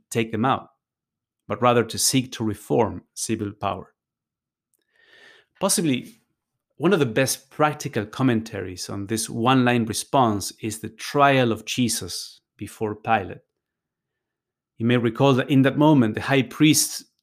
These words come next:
exacerbate the conflict between God and Caesar. They say to Pilate,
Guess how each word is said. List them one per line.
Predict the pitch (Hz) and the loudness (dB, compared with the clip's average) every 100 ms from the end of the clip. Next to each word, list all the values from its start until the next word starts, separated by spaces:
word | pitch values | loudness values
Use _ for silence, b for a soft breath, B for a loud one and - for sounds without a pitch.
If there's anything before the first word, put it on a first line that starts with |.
| - | -14
exacerbate | 127 - 165 160 - 113 98 95 - | -8 -2 0 0 0 -2 -4 -8 -10
the | |
conflict | - - 117 104 - 98 90 - - - | -14 -6 -2 -2 -6 -16 -18 -20 -20 -16
between | 104 - 110 104 | -16 -6 -6 -2
God | 104 107 | 0 0
and | 98 92 | -2 -4
Caesar. | - 98 - - - _ _ _ _ _ _ | -4 -4 -8 -12 -20 _ _ _ _ _ _
They | 107 107 107 107 | -4 0 0 0
say | - - 143 | -2 2 2
to | - | 2
Pilate, | 110 - 107 98 95 | -2 0 0 0 -4